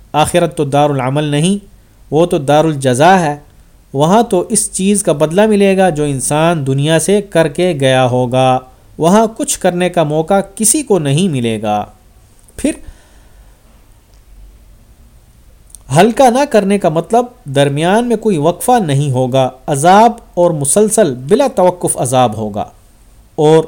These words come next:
نہ ڈھیل ہی دیے جائیں گے، یعنی ان کو فوراً لگاموں سے پکڑ کر، لگاموں سے پکڑ کر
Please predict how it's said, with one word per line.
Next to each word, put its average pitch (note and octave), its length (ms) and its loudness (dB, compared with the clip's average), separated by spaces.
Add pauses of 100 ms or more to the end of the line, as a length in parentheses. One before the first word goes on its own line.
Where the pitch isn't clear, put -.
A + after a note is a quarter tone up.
(120)
نہ F#3+ 180 2
ڈھیل F3 420 0
ہی A3+ 300 0
دیے C#3+ 400 -2
جائیں B2+ 400 -2
گے، C3 220 -4 (300)
یعنی F3 260 0
ان A#3 100 -2
کو A3 260 2 (280)
فوراً A3+ 340 2 (360)
لگاموں E3 760 2
سے D#3+ 260 0
پکڑ G#3 320 0
کر، G3 220 0 (120)
لگاموں D3 480 0
سے F#3+ 140 -4
پکڑ G#3 320 -4
کر F3+ 180 0